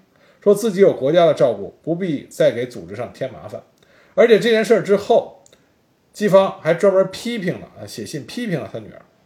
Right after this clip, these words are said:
说他女儿不安心边疆工作。一直到粉碎四人帮之后，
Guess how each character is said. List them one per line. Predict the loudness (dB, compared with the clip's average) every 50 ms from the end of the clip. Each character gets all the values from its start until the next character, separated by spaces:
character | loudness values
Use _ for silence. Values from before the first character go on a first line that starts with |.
| _ _ _ _ _
说 | _ 0 2
他 | 2 2
女 | 0 -2 -6
儿 | -6 -4 -4 -4 -6 -8 _ 0
不 | 2
安 | 2 2 2 -2 -4
心 | -6 -4 -6 -6 -6 -8 _ _ -12
边 | -12 -10 -10
疆 | -10 -10 -8
工 | -10 -10 -8
作。 | -10 -12 -12 _ _ _ _ _ _ _ _ _ _ _ _ _ _ _ _ -20 -20 _ _ _ _ _ _ _ _ _ _ _ _ _ -6
一 | 2 4 4
直 | 6 8
到 | 8 8 8 6 2 0
粉 | -2 -4 -2
碎 | -2 -2 -2
四 | -2 -4
人 | -4 -2
帮 | 0 -2 -2 0
之 | -2 -4
后， | -4 0 2 2 2 0 -4 -14